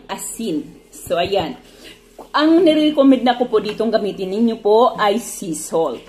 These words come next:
Ngunit kung talagang wala po kayong makuhanan ng sea salt, ay pwede rin po tayong gumamit ng rock salt. Ngunit kung kayo po ay may makuhanan ng sea salt, ay mainam po ang paggamit natin dati ng sea salt.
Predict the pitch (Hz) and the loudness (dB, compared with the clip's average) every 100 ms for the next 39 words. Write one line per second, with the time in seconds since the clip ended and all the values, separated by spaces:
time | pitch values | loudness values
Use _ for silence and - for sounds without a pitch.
0 | - - - 277 302 302 320 302 269 254 | -20 -20 -2 2 2 2 0 0 0 2
1 | 262 247 240 226 214 240 214 208 - 233 | 0 2 2 0 0 0 -2 -4 -4 -2
2 | 202 196 185 233 226 220 233 233 226 226 | -4 -4 -8 -6 -6 -2 -2 0 0 -2
3 | 240 233 233 214 208 - 196 185 170 170 | 0 0 -2 -2 -6 -2 -2 -2 -4 -2
4 | 160 156 170 156 147 - - 196 160 - | -4 -4 -6 -4 -4 -8 -6 -4 -4 -6
5 | - _ - - 277 302 302 294 277 285 | -20 _ -10 -2 2 2 0 0 0 2
6 | 262 247 247 240 240 247 247 208 208 196 | 0 2 4 4 2 -2 -2 -2 -4 -4
7 | - - 170 175 185 214 196 202 165 175 | -8 -8 -10 -2 -2 0 -4 -4 -4 -4
8 | 170 170 180 156 - 165 160 156 165 170 | -4 -4 -4 -4 -6 -6 -4 -4 -6 -6
9 | 156 170 151 170 180 240 208 196 226 247 | -10 -6 -4 -4 -4 -4 -4 -4 -4 -6
10 | 247 - - 170 147 - 123 - | -10 -16 -14 -12 -12 -14 -16 -16